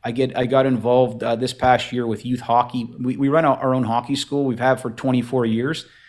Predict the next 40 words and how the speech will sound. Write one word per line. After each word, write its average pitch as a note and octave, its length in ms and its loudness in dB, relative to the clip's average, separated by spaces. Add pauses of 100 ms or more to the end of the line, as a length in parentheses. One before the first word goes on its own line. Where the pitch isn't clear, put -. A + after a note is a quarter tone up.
(420)
but C3 100 0
this C#3+ 140 -2
past C3+ 400 4
year C3+ 160 2
we B2+ 100 -2
started B2 460 0
at A2 200 0
the B2+ 80 -6
grassroots B2 560 0
level A#2+ 320 0
with A2 120 -4
the A#2 80 -6
Blue B2 200 0
Jackets A#2+ 440 0
in A2 160 -4
eight C3 240 0
U B2+ 440 -2 (380)
and A#2+ 100 -2
six - 400 -6
U C3 140 -2
development, A#2+ 580 0
which A#2+ 200 -12
they're B2 80 -6
trying C3 320 0
to A#2+ 60 -2
scale B2 440 -2
to A#2+ 140 -14
the A#2 100 -6
entire A#2 360 2
city. B2 300 -2
So A2+ 180 -2
I A#2+ 40 6
was C3 160 4
a B2 40 -2
development A#2+ 500 2
coach A#2+ 320 -6
along B2 220 0
with A#2+ 120 -2
my A#2 140 -2
brother A#2 520 0